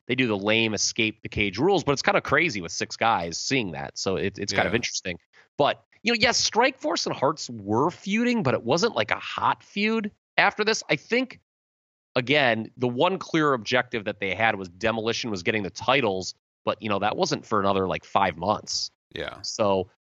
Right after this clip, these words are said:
Speaker 1: they kind of were just sort of killing time in the tag division, I think, between Survivor Series and WrestleMania four. And again, they did do the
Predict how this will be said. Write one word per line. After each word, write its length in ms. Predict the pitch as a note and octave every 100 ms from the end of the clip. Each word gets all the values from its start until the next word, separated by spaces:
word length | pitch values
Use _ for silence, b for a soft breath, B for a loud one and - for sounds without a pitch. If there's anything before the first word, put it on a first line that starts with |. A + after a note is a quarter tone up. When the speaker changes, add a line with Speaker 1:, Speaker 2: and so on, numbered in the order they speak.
| -
Speaker 1:
they 100 | D3+
kind 220 | - A#3
of 60 | B3+
were 160 | E3
just 200 | A#2 A2
sort 160 | - C3
of 140 | -
killing 360 | - C#3+ C3 G2
time 480 | - F2 F#2+ A2 B2+ _ _ _ _ _ _ -
in 100 | B2+
the 60 |
tag 260 | A2 B2 A#2+
division, 360 | B2+ C3 C3+ B2+
I 80 |
think, 240 | A2+ C3+ -
between 500 | - B2+ B2+ B2 A#2+
Survivor 420 | - - A#2 A#2+ A#2+
Series 380 | - B2 B2
and 80 | A#2+
WrestleMania 400 | A#2 - B2 A#2
four. 180 | A#2+ B2+
And 80 | A#2
again, 260 | G2 F#2 F#2+
they 100 | F#2
did 160 | F#2
do 100 | F#2
the 180 | E2+